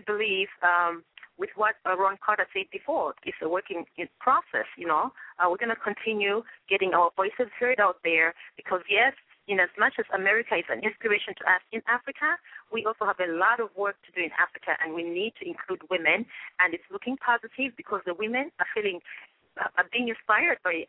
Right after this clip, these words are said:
American, um, especially African American leaders in this country. So learning from them, we can take it home.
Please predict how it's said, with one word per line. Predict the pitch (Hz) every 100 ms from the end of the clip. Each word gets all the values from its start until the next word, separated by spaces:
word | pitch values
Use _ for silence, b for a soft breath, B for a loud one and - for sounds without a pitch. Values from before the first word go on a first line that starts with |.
| 175
American, | 185 190 - 180 160 B B -
um, | 170 160 -
especially | 185 214 - 196
African | 190 220 - 180
American | 175 180 - 165 160
leaders | 277 262 -
in | 160
this | 156 -
country. | 147 - 143 131 B B -
So | 190 170 _ -
learning | 190 214 277 285
from | 233 214
them, | 285 220 160
we |
can | - 175 -
take | 208
it | 185
home. | - 294 180 175